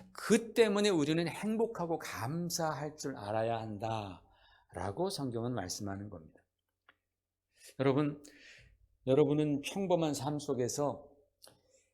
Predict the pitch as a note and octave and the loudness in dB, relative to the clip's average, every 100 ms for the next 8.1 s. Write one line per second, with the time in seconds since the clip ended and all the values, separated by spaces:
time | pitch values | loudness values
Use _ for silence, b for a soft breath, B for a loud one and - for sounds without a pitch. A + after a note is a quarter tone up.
0 | _ - D3+ D3 B2 A#2 A2+ A2+ - C3 | _ -8 -4 -2 -4 -8 -10 -4 0 2
1 | C3+ C3+ A#2+ B2 F3 G#3 G3 F#3+ F3 - | 2 2 4 8 8 6 4 2 2 4
2 | C#3+ F3 F3+ F3 E3+ D#3+ C3 D3+ D3 D3+ | 4 6 6 6 4 2 4 4 4 2
3 | D3 C#3 C3 C3+ C3 C3 B B B - | 2 2 2 2 2 -2 B B B -14
4 | - G3 F#3 F3 E3+ D3+ F3 - E3+ - | -6 -2 2 4 2 2 -2 0 0 2
5 | D3 C3+ B2+ B2+ C3 - - A2+ - G#2 | 0 0 0 -2 -4 -8 -6 -4 -2 -2
6 | G2+ G2 A#2+ C#3 C3+ D3 C3+ B2+ B2 - | -2 -2 -2 0 0 0 4 4 2 0
7 | F#2+ B2 C3+ C3+ C3+ C3 C3 A#2+ B2+ B2 | 0 2 4 4 4 4 2 -2 -6 -8
8 | B2 | -12